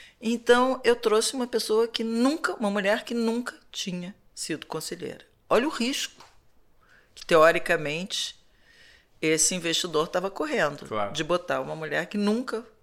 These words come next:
Speaker 1: foi conselheira num conselho listado em Nova York e
Speaker 2: Nossa.
Speaker 1: responsável por auditoria. Eu falei, "Cara, eu boto minha mão no fogo mesmo. Eu conheço. Sei o que que ela é capaz." Ela já foi, ela já foi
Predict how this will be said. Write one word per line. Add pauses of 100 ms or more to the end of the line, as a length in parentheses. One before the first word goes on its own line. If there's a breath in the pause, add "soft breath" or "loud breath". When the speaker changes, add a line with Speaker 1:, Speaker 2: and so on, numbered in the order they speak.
(220)
Speaker 1:
foi
conselheira (420 loud breath)
num
conselho (1700)
listado
em
Nova
York (220)
e
Speaker 2:
Nossa.
Speaker 1:
responsável
por
auditoria.
Eu
falei,
"Cara,
eu
boto
minha
mão
no
fogo (480)
mesmo.
Eu
conheço. (1400 soft breath)
Sei
o
que
que
ela
é
capaz."
Ela
já
foi,
ela
já
foi